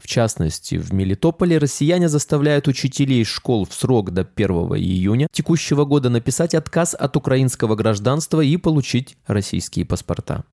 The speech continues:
Российские силы на временно захваченной территории Запорожской области планируют к лету паспортизировать пятьдесят процентов оставшегося там населения, а к осени восемьдесят процентов. Пытаясь достичь поставленной цели, россияне сделали невыносимой жизнь людей,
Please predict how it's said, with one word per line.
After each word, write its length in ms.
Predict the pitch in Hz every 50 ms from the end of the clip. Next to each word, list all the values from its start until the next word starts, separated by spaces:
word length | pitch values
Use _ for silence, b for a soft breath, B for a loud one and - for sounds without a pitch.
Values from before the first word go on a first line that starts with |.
| _ _ _ _ -
Российские 600 | - 110 117 - - 131 123 - - - 123 120
силы 360 | - - - 202 202 190 180
на 140 | 165 156 151
временно 480 | 139 143 143 135 127 123 117 113 110
захваченной 640 | 107 120 117 - - 117 113 98 - - 95 92 92
территории 640 | - - 101 101 107 - - 110 104 87 92 92 90
Запорожской 640 | 90 92 98 - 101 101 104 98 - - - 107 -
области 420 | - 165 160 165 175 160 - 185
планируют 560 | 160 - 160 156 160 175 180 190 180 170 -
к 100 | - - 170
лету 360 | 165 151 135 - - 104 92
паспортизировать 1040 | - - 104 101 - - 110 95 - - - 101 98 113 135 143 160 165 175 160 151 -
пятьдесят 480 | - 143 123 120 117 - 147 160 156 -
процентов 640 | - 165 156 - - 127 113 117 - - 151 - 143
оставшегося 720 | 127 - - - 120 - - - 135 135 151 - - -
там 240 | - - 92 98 95
населения, 640 | 92 101 - - 123 120 113 95 87 85 82 - - - _ _
а 140 | - 87 87
к 100 | - -
осени 340 | 117 131 143 - 180 180 175
восемьдесят 580 | 139 98 101 - - 104 98 95 - - 131 -
процентов. 540 | - 90 92 - - 78 71 - - - - - _ _ _ _ _
Пытаясь 360 | _ - - - 196 208 196 165
достичь 520 | 180 185 - - - - 180 151 - -
поставленной 680 | - 131 127 - - - 143 139 127 123 117 113 113 113
цели, 380 | - - - - 196 196 170 135
россияне 580 | 107 117 107 - - 147 160 175 185 175 170
сделали 400 | 156 139 139 165 175 175 170 165
невыносимой 800 | 160 156 156 165 165 156 165 160 160 151 - - 170 160 156 147
жизнь 380 | 143 131 139 147 135 120 117 117
людей, 500 | 117 123 139 139 127 127 113 90 85